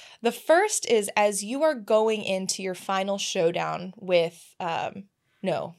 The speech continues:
sorry. Yes. Sorry, I'm getting excited, so I'm losing my place. Uh, when you are headed to your final showdown with Raya, you see, uh, Bosk is wi-, uh, with you, and you see Admirable,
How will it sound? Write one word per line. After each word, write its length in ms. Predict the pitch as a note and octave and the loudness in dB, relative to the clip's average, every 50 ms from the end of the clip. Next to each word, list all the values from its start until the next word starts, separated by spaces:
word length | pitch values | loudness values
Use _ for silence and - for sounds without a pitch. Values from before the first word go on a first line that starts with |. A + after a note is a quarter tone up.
| _ _ | _ _
sorry. 520 | - - F#3 F3+ E3 E3 D#3+ - E3+ - _ _ _ _ _ | -6 -2 0 0 0 0 -2 -4 -8 -14 _ _ _ _ _
Yes. 520 | G#3 G#3 E3+ A#2 - - - - - - _ _ _ _ _ _ _ _ _ | 6 6 6 6 6 2 2 0 -2 -4 _ _ _ _ _ _ _ _ _
Sorry, 260 | - - - C#3+ C#3+ D3+ | -10 -6 -6 -6 -6 -6
I'm 140 | D3+ E3 | -8 -4
getting 220 | E3+ E3 D#3+ D#3+ D#3 | -4 -4 -4 -4 -8
excited, 480 | E3 - - - D#3+ D3+ D3 D3+ - | -8 -4 -2 0 0 0 -2 -2 -4
so 100 | - - | -4 -4
I'm 160 | F3 E3+ E3 F3 | -4 -4 -4 -4
losing 280 | F3+ E3 D#3+ - E3 | -4 -2 -2 -4 -4
my 120 | E3+ - B3+ | -4 -6 -4
place. 360 | - - G#2+ - - - - - - - - - - - | -4 -4 -2 -2 -2 -4 -6 -8 -14 -16 -18 -18 -10 0
Uh, 100 | - G#3+ | 2 2
when 120 | G#3 A3 A3 | 4 4 2
you 240 | A3+ A#3 A#3 A3+ - - | 2 0 -2 -4 -4 -2
are 80 | G#3+ G#3 | -2 -2
headed 380 | G3 - - C4 C4+ D4+ C#4+ | 0 -2 -4 -4 -2 -2 -4
to 80 | - - | -2 -4
your 100 | B3+ A3+ | -4 -4
final 340 | - - G#3 G3 F#3+ G3 G3+ | -4 -4 -4 -4 -4 -4 -4
showdown 680 | G3+ - - F#3+ F3 F3 F3+ F3 E3+ E3+ E3 E3 E3+ E3+ - | -6 -6 -4 -4 -2 -2 -2 -4 -4 -4 -6 -8 -10 -10 -6
with 280 | E3+ F3 E3+ E3 - | -6 -6 -6 -6 -6
Raya, 480 | - D#3+ D#3+ D3+ D3+ D#3 - - - - - - - - - - _ | -4 0 0 0 0 0 -2 -4 -4 -6 -8 -14 -20 -20 -20 -14 _
you 220 | G#3 G#3+ A3 A3 | -6 -6 -2 0
see, 580 | - - - - C#4 C4+ C#4 C#4 C4 C4 B3+ - - | 2 2 2 2 0 0 0 0 -2 -2 -4 -4 0
uh, 240 | G3+ G3 F#3+ F3 F3 | 2 2 4 2 2
Bosk 540 | F#3 F3 G3 G3+ A#3 B3 - - - - - - | 2 2 2 2 2 0 -4 -6 -8 -8 -14 -10
is 160 | - G#3 G3+ F#3 | -8 -8 -8 -8
wi-, 240 | F3 - G3+ - - _ _ - | -8 -10 -10 -10 -12 _ _ -2
uh, 220 | F3+ F3 E3 D#3+ | 0 0 0 0
with 240 | E3 F#3+ G3+ - - | -2 -4 -6 -6 -6
you, 240 | C4+ C#4 D#4 F#4 G#4 G#4 _ - - - - - - _ _ | -4 -4 -4 -6 -8 -12 _ -20 -20 -20 -20 -20 -20 _ _
and 480 | - G#3+ G#3 G3+ G#3 G3+ G3 G3 G3 - | 0 2 2 4 4 2 2 0 -4 -6
you 180 | - G3 G3 G3 | -8 -8 -6 -2
see 320 | F#3+ - - - G#3+ F#3+ - | 0 0 0 0 0 -2 0
Admirable, 600 | - F3+ F3+ F#3+ G3+ G3 F3 E3 E3 - G#2 - | 2 2 2 2 0 -2 -6 -6 -4 -6 -8 -8